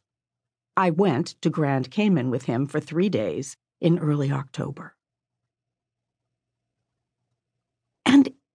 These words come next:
it was odd, but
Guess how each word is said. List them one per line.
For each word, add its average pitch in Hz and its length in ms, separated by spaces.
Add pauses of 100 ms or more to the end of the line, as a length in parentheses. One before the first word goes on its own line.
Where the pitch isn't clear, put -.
(340)
it 254 200
was 233 480 (840)
odd, 175 720 (920)
but 262 240